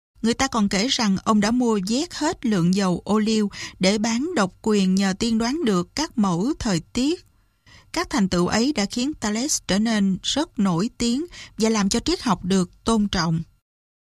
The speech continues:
Thales đã chứng tỏ rằng một sự hiểu biết về thiên nhiên và bớt đi sự tin tưởng dị đoan có thể giúp con người làm chủ môi trường, là điều mà loài người từng tìm kiếm ngay từ buổi bình minh của lịch sử.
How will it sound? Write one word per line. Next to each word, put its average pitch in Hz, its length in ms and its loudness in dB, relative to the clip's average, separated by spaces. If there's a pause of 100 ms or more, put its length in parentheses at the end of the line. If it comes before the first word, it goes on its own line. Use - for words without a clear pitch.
(240)
Thales 247 420 2 (120)
đã 196 220 2
chứng 311 240 -2
tỏ 202 200 0
rằng 208 300 2 (300)
một 214 280 2
sự 208 140 2
hiểu 208 180 4
biết 285 300 0
về 196 220 2
thiên 233 260 0
nhiên 233 360 2
và 190 120 0
bớt 254 260 -2
đi 220 220 2
sự 180 200 2
tin 220 280 0
tưởng 202 340 0
dị 180 280 2
đoan 220 340 0 (340)
có 302 80 0
thể 262 120 2
giúp 262 240 -2
con 240 180 4
người 190 140 2
làm 180 200 0
chủ 180 200 0
môi 247 280 0
trường, 170 380 0 (300)
là 226 140 0
điều 214 280 2
mà 202 260 0
loài 190 200 0
người 185 380 2
từng 180 240 0
tìm 175 280 0
kiếm 262 260 -4
ngay 226 180 -2
từ 170 120 -2
buổi 175 280 0
bình 175 320 2
minh 196 200 4
của 185 140 -2
lịch 208 220 0
sử. 180 440 0